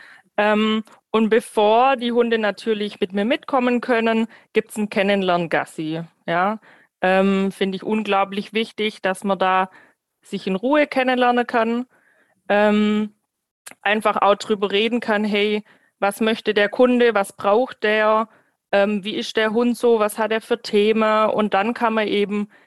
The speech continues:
entscheiden, okay, der passt vielleicht in die Gruppe oder lieber in die oder der braucht ein bisschen mehr Zeit.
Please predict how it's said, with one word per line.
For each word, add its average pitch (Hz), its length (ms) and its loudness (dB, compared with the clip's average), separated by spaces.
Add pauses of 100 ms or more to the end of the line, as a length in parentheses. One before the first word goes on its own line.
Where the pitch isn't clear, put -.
(120)
entscheiden, 202 880 0 (300)
okay, 220 340 -2
der 208 120 2
passt 202 360 -2
vielleicht 196 360 -2
in 185 120 -4
die 240 160 -4
Gruppe 214 540 0
oder 190 220 0
lieber 190 300 -4
in 185 180 0
die 226 420 0
oder 196 240 2
der 196 140 0
braucht 190 300 0
ein 196 100 -4
bisschen 190 360 -4
mehr 240 300 0
Zeit. 220 520 0